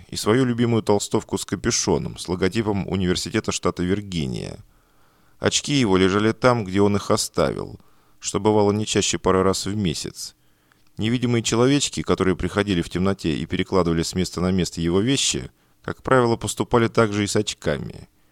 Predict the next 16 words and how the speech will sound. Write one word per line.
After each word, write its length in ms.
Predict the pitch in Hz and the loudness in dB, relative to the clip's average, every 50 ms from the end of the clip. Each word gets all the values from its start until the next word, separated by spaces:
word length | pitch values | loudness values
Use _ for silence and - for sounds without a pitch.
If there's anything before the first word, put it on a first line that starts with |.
| _ _ _ _ _ _ _ _ _ _ _ - | _ _ _ _ _ _ _ _ _ _ _ -4
Ник 200 | 123 139 147 - | -2 -2 -2 -2
спустился 600 | - - - 131 - - 135 131 123 - - 135 | -4 -2 -2 -2 0 0 0 0 0 2 0 0
вниз, 580 | 120 120 104 87 71 67 - - - - - _ _ _ _ _ _ _ | 2 2 0 0 -2 -4 -6 -8 -12 -14 -14 _ _ _ _ _ _ _
сварил 360 | - - - 107 127 147 143 | -8 0 2 2 4 4 2
чашку 400 | 135 - - 135 127 - - 113 | 2 4 4 4 4 4 4 2
отличного 480 | 107 - 117 127 127 - - 110 107 101 | 2 2 2 -4 -2 -2 0 0 0 0
крепкого 420 | - 113 113 107 - - 101 104 | 2 0 0 0 0 0 0 2
дымящегося 640 | 98 98 101 107 104 98 - - - 98 - - - | 2 2 2 2 2 0 0 -2 -2 -2 -2 -2 -6
кофе 480 | - - - 139 135 127 - 107 104 95 | -6 0 4 4 4 4 2 0 0 0
и 160 | - - 90 | 0 -2 -4
взял 220 | 90 85 107 107 | 0 2 2 0
поднос 460 | 101 - 107 92 87 104 110 107 - - | 2 0 -2 0 0 0 0 0 -2 -4
с 40 | |
завтраком, 580 | - 87 92 107 - - - - 71 - - 76 | -4 0 2 2 2 2 0 -6 -6 -4 -6 -6
приготовленным 680 | 76 - 82 82 90 - - 90 87 90 85 87 87 85 | -4 -2 0 0 0 0 0 0 2 2 2 0 0 -2
Салли. 600 | - - - - 85 69 67 62 53 50 - | -4 -2 0 0 0 0 -2 -8 -12 -14 -16